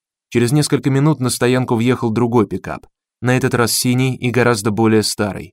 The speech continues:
и припарковался вплотную к машине Грубера. Водитель синего пикапа высунулся из окна, о чём-то коротко переговорил с профессором и тут же выехал со стоянки. Грубер пристроился за ним, а Фрэнсис по-прежнему сидел справа от него на пассажирском сиденье.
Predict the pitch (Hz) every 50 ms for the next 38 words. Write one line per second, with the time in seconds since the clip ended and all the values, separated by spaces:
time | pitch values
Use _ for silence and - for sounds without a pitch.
0 | _ _ _ _ - - - - 143 135 - 131 120 131 120 123 131 131 - 127
1 | 113 - - 120 110 101 - 110 113 117 117 117 110 - 107 104 - - - 104
2 | 104 104 104 95 98 98 101 95 87 78 76 - - - - _ _ _ _ _
3 | _ _ _ _ - 87 98 110 117 135 139 - 143 120 - - 156 147 147 131
4 | 131 127 - 143 127 - 147 143 143 139 131 113 110 131 131 - 117 123 120 113
5 | - - 120 113 107 101 110 104 - 120 127 139 143 135 _ _ _ _ _ _
6 | _ - - 113 - - 160 160 151 - 143 - - 143 143 135 127 - - 123
7 | - - 123 117 120 107 110 117 113 117 117 113 110 107 - - 107 104 - -
8 | 135 127 - - 139 131 131 127 117 _ _ - - - 113 - 151 135 117 127
9 | 127 113 123 127 123 113 - 123 117 - - 110 - - 113 107 98 - - 67
10 | - - - - - _ _ _ _ _ _ _ _ _ _ _ - - 98 104
11 | 127 143 143 139 139 120 - 120 123 117 - - 123 123 120 110 - 113 107 98
12 | 107 104 110 120 135 147 139 - _ _ _ - 110 113 - - 147 160 160 147
13 | - 147 - - - - - 123 123 120 104 110 117 113 110 - 113 104 107 104
14 | 101 - - - 110 110 104 101 98 92 - 98 98 101 92 117 123 123 120 98
15 | 113 110 - 113 104 104 107 95 - - 107 104 - - 110 101 92 90 73 58
16 | 64 - - _